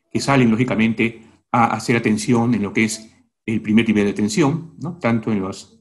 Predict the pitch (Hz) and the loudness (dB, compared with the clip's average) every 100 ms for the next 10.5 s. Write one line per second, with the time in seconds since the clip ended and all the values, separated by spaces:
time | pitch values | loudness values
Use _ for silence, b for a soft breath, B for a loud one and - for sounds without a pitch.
0 | _ 143 131 - 117 117 107 113 - 104 | _ 0 0 0 -4 -4 -2 -4 -2 2
1 | 127 135 131 B B B 123 117 - - | 2 2 -4 B B B 0 0 0 -2
2 | 107 101 98 92 92 87 78 _ _ _ | 0 0 -6 -8 -8 -8 -12 _ _ _
3 | _ _ _ _ _ _ _ _ _ - | _ _ _ _ _ _ _ _ _ -4
4 | 170 190 185 196 120 - - - _ _ | 0 0 2 2 2 0 -16 -20 _ _
5 | _ _ _ _ 120 113 107 107 - - | _ _ _ _ 0 2 2 0 -6 -20
6 | - - 120 170 170 165 151 143 139 113 | -20 -12 -2 2 2 0 -2 -2 -2 -2
7 | 143 143 147 147 127 127 160 127 110 214 | 0 -2 0 0 2 2 2 0 2 2
8 | 214 113 107 98 107 110 104 - - _ | 2 -2 -6 -6 -8 -4 -6 -6 -20 _
9 | _ - 113 98 95 - _ _ 123 120 | _ -14 -10 -8 -10 -14 _ _ -6 -2
10 | 104 87 85 - | -2 -4 -12 -18